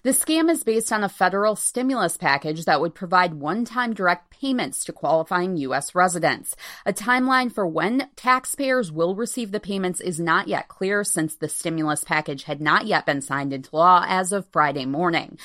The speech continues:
The Attorney General's office has gotten reports of Michigan residents getting emails from scammers posing as official sources, asking them to provide PayPal, bank account, or other financial information to receive a payment from the federal government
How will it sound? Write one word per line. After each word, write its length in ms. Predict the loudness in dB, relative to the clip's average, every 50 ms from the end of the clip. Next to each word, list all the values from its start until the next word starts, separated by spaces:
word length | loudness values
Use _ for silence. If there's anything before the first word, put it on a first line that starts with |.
| -20 -20 -20 -10
The 100 | -4 -2
Attorney 380 | -2 -2 0 0 2 2 2 2
General's 400 | 2 0 0 2 2 0 2 4
office 380 | 4 4 4 2 0 -2 -2 -4
has 120 | -6 -4
gotten 320 | 0 0 0 0 0 -2
reports 460 | -4 -6 -6 -4 -2 -2 -2 -2 -4 -6
of 80 | -6 -4
Michigan 480 | -4 -4 -4 -4 -6 -6 -4 -2 0
residents 540 | 2 2 2 2 0 -2 -2 -4 -4 -6 -6
getting 240 | -4 -4 -2 -4 -4
emails 520 | -6 -6 -4 -4 -2 -2 0 -2 -2 -4
from 220 | -6 -6 -6 -4 -4
scammers 580 | -6 -6 -6 -6 -6 -4 -2 -4 -4 -6 -8
posing 460 | -10 -4 -2 -2 0 0 0 0 0
as 140 | -2 -2 -2
official 420 | -2 -2 -2 -2 -2 -2 -4 -6 -4
sources, 680 | -2 0 2 2 2 2 2 0 -2 -2 -4 -10 -16 -16 -16 -2 2
asking 400 | 4 4 4 2 0 -2 0 0
them 160 | 0 -2 -4
to 120 | -6 -8
provide 480 | -12 -10 -8 -2 0 2 2 2 0 -2
PayPal, 640 | 0 0 0 0 -2 -2 0 2 2 2 2 0 -4 _ _ _
bank 220 | -4 -2 -2 -2 -4
account, 440 | -8 -6 -6 -4 -4 -4 -4 -4 -4
or 180 | -4 -2 0
other 180 | 0 0 0 -2
financial 540 | -2 -2 -2 0 0 0 -2 -2 -2 -4 -4
information 560 | -4 -4 -2 -4 -2 -2 -4 -4 -4 -6 -6
to 140 | -6 -6 -6
receive 340 | -6 -6 -6 -6 -4 -2
a 80 | -4 -4
payment 500 | -4 -4 -4 -2 -2 -2 -2 -4 -4 -6
from 140 | -6 -6 -4
the 80 | -4
federal 400 | -4 -4 -2 -2 -2 0 -2 -2
government 640 | 0 0 -2 -2 0 -2 -4 -4 -4 -6 -8 -10 -14